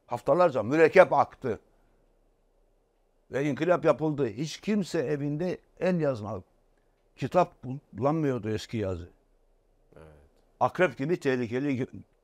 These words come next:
Speaker 1: görüyorlardı. E ben bunları bildiğim, ettiğim için, bunun için onlara da minnet etmiyorum. Çektim gittim Hayrettin Bey'le Bekir Bey'e.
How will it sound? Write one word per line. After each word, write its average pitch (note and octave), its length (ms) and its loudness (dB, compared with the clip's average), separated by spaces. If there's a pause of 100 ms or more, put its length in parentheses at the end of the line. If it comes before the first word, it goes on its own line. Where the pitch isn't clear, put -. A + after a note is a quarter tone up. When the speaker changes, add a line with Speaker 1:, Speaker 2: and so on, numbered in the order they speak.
(140)
Speaker 1:
görüyorlardı. F#2+ 680 -4 (2750)
E D#2 100 -6
ben A#2+ 220 2
bunları A2 380 0
bildiğim, G#2 300 -2
ettiğim A2 400 -6
için, F#2+ 340 -8 (760)
bunun - 180 -10
için - 200 -14 (880)
onlara B2 340 0
da A#2+ 60 0
minnet G2+ 300 -6
etmiyorum. E2 380 -14 (440)
Çektim C3+ 360 2
gittim A#2+ 260 -6
Hayrettin A2 840 -2
Bey'le G2 320 -2
Bekir F#2 340 -4
Bey'e. E2+ 220 -4